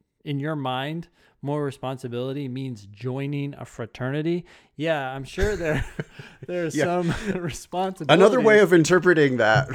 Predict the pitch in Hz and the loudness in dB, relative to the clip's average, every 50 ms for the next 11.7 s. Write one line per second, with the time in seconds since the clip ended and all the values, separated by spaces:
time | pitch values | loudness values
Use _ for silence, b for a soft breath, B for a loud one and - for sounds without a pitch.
0 | - - - - 156 131 123 - - 131 107 98 B B B B B 180 B - | -10 -10 -6 -2 0 2 2 2 2 0 0 -2 B B B B B -16 B 4
1 | 151 135 127 123 120 113 - b b b b b b b b b b b b _ | 6 6 6 6 4 0 -4 b b b b b b b b b b b b _
2 | _ _ - - 156 170 190 226 247 247 226 226 240 - - 220 220 220 202 - | _ _ 2 4 6 6 8 6 6 6 4 4 2 0 0 0 0 0 0 0
3 | 247 262 277 - - 180 147 127 120 120 123 120 123 123 123 127 160 180 160 185 | -2 -2 0 2 4 4 4 4 4 2 2 4 6 6 6 6 6 4 2 2
4 | 190 185 185 180 165 - - - 208 220 - - 139 123 117 123 120 120 120 - | 4 4 4 4 2 0 -2 -2 -2 -2 0 2 0 2 2 2 0 -2 -2 -4
5 | - _ - 214 240 - 147 - 143 147 160 180 156 151 151 - - 208 240 208 | -6 _ 0 2 2 2 2 4 4 4 4 4 2 0 -2 -4 -2 0 0 -2
6 | - - 175 226 254 196 196 185 196 190 180 175 139 - 415 403 403 B B 359 | -2 0 2 2 2 4 4 4 6 6 6 6 6 4 2 -2 -4 B B -12
7 | B B B B B B B B B _ 143 131 139 147 160 147 220 233 - 156 | B B B B B B B B B _ -4 -2 2 2 4 4 4 2 2 2
8 | 151 160 190 185 180 165 160 175 165 160 175 165 - 170 151 - 196 190 165 120 | 2 4 4 4 6 6 4 4 2 2 0 0 0 -2 0 2 2 4 4 2
9 | 95 85 85 - B B B B 123 127 135 139 131 131 131 - 123 107 95 101 | 2 0 -4 -8 B B B B 2 4 4 4 4 4 4 2 0 -2 -2 -4
10 | 117 131 123 113 101 110 101 98 110 107 95 87 85 117 160 - - 78 76 76 | -4 -2 -2 0 0 -2 -2 0 0 -2 -2 0 0 0 0 0 -2 -6 -8 -8
11 | 76 78 - 113 120 87 - - - - 110 101 - 113 | -8 -8 -8 -8 -10 -10 -10 -14 -12 -10 -8 -4 -4 -4